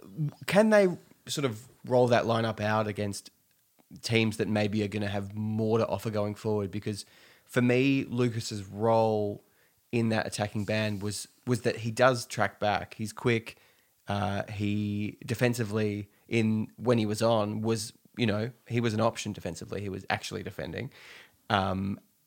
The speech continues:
and out of those four, out of Delhi, out of Shag, there maybe isn't someone that is gonna be covering as much as when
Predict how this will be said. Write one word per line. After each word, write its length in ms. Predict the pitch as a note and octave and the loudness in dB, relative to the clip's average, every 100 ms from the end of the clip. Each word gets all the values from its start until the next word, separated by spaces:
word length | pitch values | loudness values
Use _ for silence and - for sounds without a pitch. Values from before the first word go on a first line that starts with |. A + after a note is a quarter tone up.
| _ - | _ -6
and 440 | A2+ A2+ A2+ A2 - - | -2 0 0 -2 -2 2
out 160 | A#2 | 2
of 120 | B2 | 2
those 240 | A#2+ A#2 G#2 | 0 0 0
four, 180 | A2+ G#2+ - | -4 -4 -4
out 120 | G#2+ A2 | -2 -2
of 120 | A2+ | -2
Delhi, 500 | G#2+ G2+ G2+ G2 G2 C3 _ _ - - - | -2 -2 -2 -6 -8 -16 _ _ -20 -14 -4
out 160 | A2 A#2+ | -2 -2
of 80 | |
Shag, 400 | - F#2+ D#2+ C3+ - - - _ _ _ _ _ _ _ _ _ _ - | -2 -2 0 -2 -6 -20 -20 _ _ _ _ _ _ _ _ _ _ -20
there 340 | - B2 A#2+ | -12 2 4
maybe 400 | A2+ A#2 A#2+ B2 | 4 4 2 2
isn't 360 | A2+ A2 G#2+ - _ _ _ | 2 0 -2 -4 _ _ _
someone 380 | - A#2+ A2 A2 | -4 0 2 2
that 100 | G#2+ | 0
is 140 | G#2+ | -2
gonna 220 | - G#2+ G2+ | -4 -4 -4
be 100 | G#2 | -6
covering 800 | - G#2+ G2+ G#2+ G2+ G2 G2 - | -2 -2 0 -2 -2 -6 -8 -4
as 280 | G#2 G#2 G2+ | -4 -2 -4
much 640 | G#2 G2+ F#2 - - - _ _ _ _ _ - | -4 -2 -4 -6 -12 -14 _ _ _ _ _ 0
as 180 | G#2+ G2+ | 0 2
when 320 | A2 G#2+ | 0 0